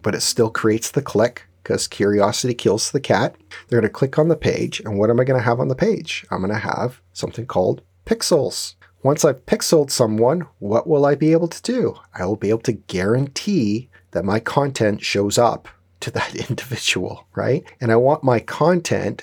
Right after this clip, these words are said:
I don't want my ads to be direct response ads. Not yet. It's too early, right?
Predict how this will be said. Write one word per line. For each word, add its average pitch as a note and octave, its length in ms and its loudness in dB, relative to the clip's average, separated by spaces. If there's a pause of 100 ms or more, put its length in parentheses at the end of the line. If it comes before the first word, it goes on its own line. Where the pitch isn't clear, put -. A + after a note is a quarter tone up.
I A#2 80 2
don't C3+ 200 0
want A#2 280 2
my A#2 260 2
ads F#2+ 360 -2
to - 140 -6
be D#3 140 0
direct - 600 -2
response G2 600 -2 (120)
ads. - 560 -2 (140)
Not - 200 -4
yet. - 460 -4 (320)
It's - 220 -14
too - 220 -6
early, A#2+ 440 0 (320)
right? C3 380 -2